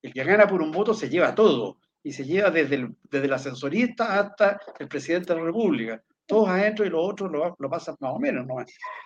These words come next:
Entonces, ahí hay un fenómeno que también creo yo que en Chile tuvimos unos treinta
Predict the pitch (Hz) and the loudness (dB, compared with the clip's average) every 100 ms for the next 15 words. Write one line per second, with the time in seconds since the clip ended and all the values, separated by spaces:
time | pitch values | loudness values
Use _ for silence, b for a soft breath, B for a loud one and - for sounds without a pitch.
0 | B _ - 202 160 - 233 269 254 240 | B _ -10 -10 -4 6 6 6 2 2
1 | 233 - 190 226 214 156 147 156 180 180 | -2 0 2 4 4 0 0 -2 -2 0
2 | 165 165 180 165 147 180 165 175 B _ | 2 2 0 -2 -2 -4 -2 -2 B _
3 | - 156 190 214 208 180 135 - 185 180 | -4 0 2 0 0 -2 -4 -2 2 2
4 | 175 | 2